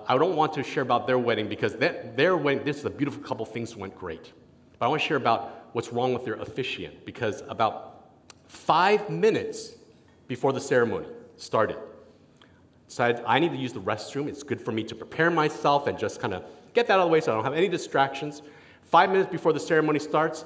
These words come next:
went to the restroom, and then this happened. Can you pull up the next slide? Now, if you can't see what I'm holding, as I was using the bathroom, I pulled up my zipper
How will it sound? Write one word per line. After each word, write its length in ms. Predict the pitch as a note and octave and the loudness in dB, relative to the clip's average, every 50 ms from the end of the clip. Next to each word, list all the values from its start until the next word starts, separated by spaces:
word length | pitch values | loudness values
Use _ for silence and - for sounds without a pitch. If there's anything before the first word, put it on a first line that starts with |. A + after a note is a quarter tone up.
| - - | -6 -6
went 140 | C#3+ C#3 | -6 -4
to 60 | E3 C#3+ | -4 -4
the 40 | |
restroom, 500 | B2+ C3 C#3 C#3+ C#3+ - - E3 E3+ E3 E3 - - - - - - - - | 2 2 2 2 2 -2 -4 -4 -4 -4 -6 -10 -16 -20 -20 -20 -20 -14 -8
and 100 | A#2 A#2 | -2 -2
then 80 | A#2 A2+ | 0 2
this 180 | A#2 B2+ B2+ | 2 0 0
happened. 400 | - - F#2+ E2+ - F2 F2 E2 | 0 -4 -4 -4 -6 -8 -12 -12
Can 80 | - - | -12 -12
you 60 | G2+ | -8
pull 120 | F#2 A2+ G#2+ | -6 -6 -6
up 60 | - | -6
the 60 | G#2+ | -6
next 240 | G2 G2+ - - - | -8 -8 -10 -10 -6
slide? 200 | - A#2 A#2+ B2 - - - - - - - | -6 -6 -6 -6 -10 -16 -20 -20 -20 -6 0
Now, 80 | C#3+ C#3 | 2 2
if 80 | C#3+ | 2
you 80 | F#3 F#3+ | 2 0
can't 180 | - A3 G#3 | 0 0 0
see 180 | A3 - G#3+ G#3 | 0 -2 -4 0
what 120 | F#3 F3 | 2 2
I'm 100 | D#3 C#3+ | 2 2
holding, 480 | B2+ - F3 F3 D#3 - A2 E2+ - - - - - - - - - - - - - - - - | 2 0 0 0 2 2 2 0 0 -6 -12 -14 -18 -20 -20 -20 -20 -20 -20 -20 -20 -20 -4 -2
as 160 | C#3 B2+ C#3 | -2 2 2
I 40 | C3+ | 2
was 240 | C#3 C#3 C3+ C#3 | 2 0 0 -2
using 240 | D3 D#3+ E3 F3+ F3+ | -4 -4 -2 0 2
the 60 | D#3+ C#3+ | 2 4
bathroom, 560 | C3 C#3 C3+ C#3+ D#3 D#3 - - G#2+ F2+ - - - - - - - - _ _ _ - _ _ _ _ _ _ _ _ - - - - - - _ | 6 6 8 8 6 4 2 -4 -6 -8 -8 -10 -16 -20 -20 -20 -20 -20 _ _ _ -20 _ _ _ _ _ _ _ _ -20 -20 -20 -20 -20 -16 _
I 80 | A2 A2 | -8 -8
pulled 280 | - - - E3+ F3 F3 | -6 0 0 0 2 2
up 380 | D#3 D#3 - - - - - | 0 -2 -2 -8 -12 -12 0
my 140 | - C3 B2+ | 2 4 4
zipper 540 | A#2+ A2+ D#3 D#3+ - B2+ A2 F2 E2 - | 4 2 -2 -2 2 0 0 0 0 -4